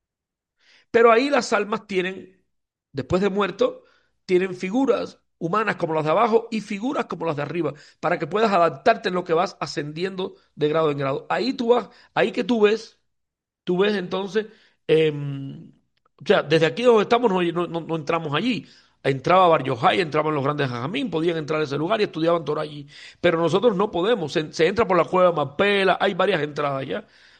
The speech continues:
por así decir. Entonces, en esa realidad de allí, es, ya es un mundo espiritual. Ya, ya eso está en otro lugar. De aquí mismo, pero está en otra dimensión de,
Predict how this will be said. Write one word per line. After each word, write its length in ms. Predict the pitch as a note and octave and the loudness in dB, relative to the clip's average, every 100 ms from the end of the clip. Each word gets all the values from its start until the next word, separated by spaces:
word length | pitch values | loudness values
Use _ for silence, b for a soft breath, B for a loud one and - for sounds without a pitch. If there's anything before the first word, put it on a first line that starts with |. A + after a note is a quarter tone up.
| - | -2
por 120 | D3 | -2
así 180 | D3 D#3+ | 0 0
decir. 340 | D3+ C#3 - b b | 0 -4 -6 b b
Entonces, 280 | - C#3+ - | -6 -4 2
en 180 | F3+ A#3+ | 2 2
esa 220 | D4+ C#4+ | 0 2
realidad 420 | A#3+ F#3 F#3 G3 | 2 2 2 2
de 80 | E3 | 0
allí, 500 | D3+ E3 A3 E4+ - b b b _ | -4 -4 -4 -6 -10 b b b _
es, 300 | F#3 A3 - | 0 0 0
ya 160 | E3+ G3 | 0 2
es 60 | |
un 140 | G#3 G#3+ | 2 0
mundo 240 | B3+ A#3 | 0 2
espiritual. 600 | A3 - F3 C#3+ D3 C#3+ - _ _ _ _ _ _ _ - | 0 0 -4 0 -2 -4 -14 _ _ _ _ _ _ _ -8
Ya, 400 | D3 F#3 A#3+ C4 b b b - | -2 0 -2 -6 b b b 0
ya 160 | F3 | 2
eso 140 | A3+ A3+ | 2 2
está 180 | A3+ | 0
en 80 | G#3 | 2
otro 220 | A3 G#3 | 2 2
lugar. 520 | F3+ D3 D3+ - E3+ - B B | 2 2 0 2 0 0 B B
De 140 | - F#3 | 0 2
aquí 220 | F3+ A#3+ | 2 0
mismo, 560 | C#4 C#4 G3+ B3+ - _ | 2 2 2 0 -2 _
pero 200 | D#3+ E3 | 2 2
está 260 | D#3 G3+ - | 2 0 0
en 180 | F#3 | 0
otra 200 | F#3 G3+ | 2 4
dimensión 680 | F#3+ E3+ D#3 D3 A#3+ B3 A#3+ | 4 2 0 -2 2 2 2
de, 300 | E3+ C#3 - | -2 -2 -6